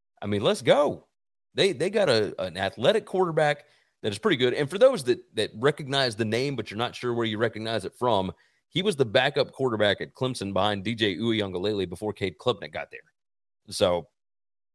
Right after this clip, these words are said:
just so you know, he's, he's a pretty highly rated quarterback coming out of high school and looks like he has finally found a home. So that fourth quarter, though, brother, late night,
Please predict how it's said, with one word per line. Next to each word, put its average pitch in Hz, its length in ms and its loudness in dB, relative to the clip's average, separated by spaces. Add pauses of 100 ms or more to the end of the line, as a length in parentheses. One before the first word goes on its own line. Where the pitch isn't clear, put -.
(180)
just 135 240 -4
so 123 80 2
you 104 140 -2
know, 78 160 -8
he's, 101 280 -6
he's 95 300 -8
a 80 140 -6 (340)
pretty 143 300 -4
highly 110 420 0
rated 98 400 -2
quarterback 98 440 -4
coming 101 180 -4
out 87 80 -6
of 78 60 -6
high 110 120 4
school 117 420 -6 (420)
and 92 480 -8 (220)
looks - 300 -10
like 170 160 -8
he 170 120 -8
has 135 180 -6
finally 131 300 -2
found 127 220 -2
a 92 40 -2
home. 104 240 -2 (1120)
So 82 280 0 (300)
that 165 160 4
fourth 135 180 4
quarter, 101 300 -2
though, 78 180 -8 (1400)
brother, 113 720 2 (160)
late 104 320 -2
night, 117 500 -6